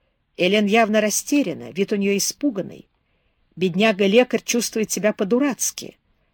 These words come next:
Впрочем, еще более по-дурацки чувствует себя он, муж. «М, на Кинте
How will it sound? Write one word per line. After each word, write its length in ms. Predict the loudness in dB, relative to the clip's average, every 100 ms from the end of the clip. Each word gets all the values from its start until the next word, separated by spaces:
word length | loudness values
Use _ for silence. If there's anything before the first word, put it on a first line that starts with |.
| _ _ _ _ _
Впрочем, 600 | _ 4 4 2 0 -4 -6
еще 420 | -2 0 0 0
более 240 | 0 -2
по-дурацки 580 | -2 0 0 -2 -4 -8
чувствует 500 | -6 -6 -4 -4 -4
себя 320 | -4 -2 -4 -4
он, 280 | -2 -2 -2 -12 _ -2
муж. 560 | 2 2 0 -6 -12 _ _ _ _ _ _ _ _ _ _ _ _ -6
«М, 800 | 0 2 2 2 2 2 4 6
на 160 | 4
Кинте 1000 | 4 4 6 6 4 -2 -2 0 -2 -6